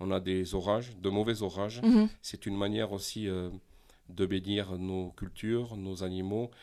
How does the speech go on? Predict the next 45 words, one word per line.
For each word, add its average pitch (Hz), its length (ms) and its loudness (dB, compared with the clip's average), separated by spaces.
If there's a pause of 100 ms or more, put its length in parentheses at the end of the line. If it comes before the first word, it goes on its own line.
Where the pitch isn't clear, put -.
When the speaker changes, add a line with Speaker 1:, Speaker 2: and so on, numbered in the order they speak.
(280)
Speaker 1:
et 90 80 -6
de 90 140 -4
les 92 80 0
prévenir 101 500 0
des, 90 480 -10 (400)
des, 90 220 -4
des, 90 160 -2
des, 90 220 -2
des 92 140 -4
mauvais 95 320 -2
orages. 87 360 -8 (440)
Speaker 2:
Alors, 262 160 6
en 254 100 8
fait, - 300 6
c-, - 220 4
cette, 214 540 8
cette 202 240 4
fête, 302 240 4
est, - 120 6
alors 185 220 4
évidemment, 190 480 6 (340)
euh, 190 80 8
tous, 220 380 6
tous - 160 0
les 208 220 8
habitants 196 360 6
du 214 120 2
village, 226 480 8
et 185 160 6
peut-être - 400 0
au-delà 226 340 8
même 214 160 6
Speaker 1:
Ils 185 60 6
Speaker 2:
de 190 40 6
l'ensemble 202 320 6
Speaker 1:
participent. - 40 0
Speaker 2:
paroissial, 196 420 6
ils, 202 60 2
Speaker 1:
Absolument, 185 400 0
Speaker 2:
ils 202 60 4
participent, 202 500 4
Speaker 1:
absolument. 220 180 4
Speaker 2:
ils 208 40 -8
sont 214 40 4
invités. 196 380 6